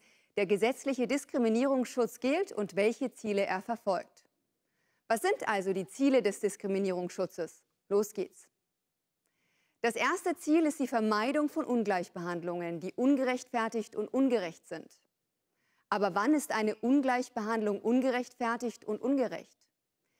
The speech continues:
Grundsätzlich immer dann, wenn Ungleichbehandlungen aufgrund bestimmter Merkmale stattfinden. Ein Beispiel für so eine ungerechtfertigte Ungleichbehandlung wäre,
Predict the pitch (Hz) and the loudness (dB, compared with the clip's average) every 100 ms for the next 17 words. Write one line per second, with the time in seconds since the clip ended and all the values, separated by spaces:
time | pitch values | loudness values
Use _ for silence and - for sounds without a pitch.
0 | _ _ _ - 277 330 330 311 262 247 | _ _ _ 0 2 4 2 0 -2 -2
1 | 214 185 - 208 311 285 208 - 311 339 | 0 0 0 2 2 2 0 0 2 2
2 | 294 269 254 247 220 233 226 220 220 180 | 2 -2 -2 -4 -2 0 0 0 0 -2
3 | 175 - 233 247 190 - 254 262 269 220 | -4 0 0 0 -4 -2 0 0 0 -2
4 | 185 180 - 185 196 208 - 170 - 165 | -2 -4 -4 -4 -4 -6 -6 -6 -8 -12
5 | - 165 175 _ _ _ _ _ _ _ | -10 -12 -14 _ _ _ _ _ _ _
6 | _ _ _ _ 202 208 247 359 - 240 | _ _ _ _ -2 0 0 -2 -2 -2
7 | 190 208 185 202 196 - 330 320 277 269 | -2 -4 -2 0 -2 0 4 4 2 -2
8 | - 254 247 247 - 220 - 269 262 247 | -4 -2 -2 -4 -6 -4 0 0 2 0
9 | 240 233 214 214 208 196 185 226 262 277 | -2 -4 -2 -2 -2 0 2 2 2 -2